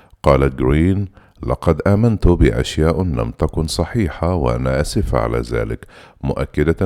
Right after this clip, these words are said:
أنها توقفت عن الإيمان بنظريات المؤامرة قبل ترشحها إلى الانتخابات النيابية التي جرت في الرابع من تشرين الثاني نوفمبر المنصرم بالتوازي مع الانتخابات الرئاسية.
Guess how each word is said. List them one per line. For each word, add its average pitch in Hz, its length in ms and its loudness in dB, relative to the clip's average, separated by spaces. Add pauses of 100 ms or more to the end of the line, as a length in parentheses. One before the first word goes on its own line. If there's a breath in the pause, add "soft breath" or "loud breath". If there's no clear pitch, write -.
(160)
أنها 69 300 0
توقفت - 680 0
عن 71 160 2
الإيمان 71 580 0
بنظريات 65 720 0
المؤامرة 80 680 0 (380 loud breath)
قبل 73 300 2
ترشحها 85 760 2
إلى 65 200 -2
الانتخابات 69 680 -2
النيابية 71 720 0
التي 67 440 -4
جرت 82 320 0
في - 80 -2
الرابع 67 460 -2 (440 loud breath)
من 64 260 -4
تشرين 69 420 -4
الثاني 67 440 0
نوفمبر 64 540 -2
المنصرم 98 640 2 (320 loud breath)
بالتوازي 80 840 0
مع 62 160 -2
الانتخابات 64 720 -4
الرئاسية. 62 760 -4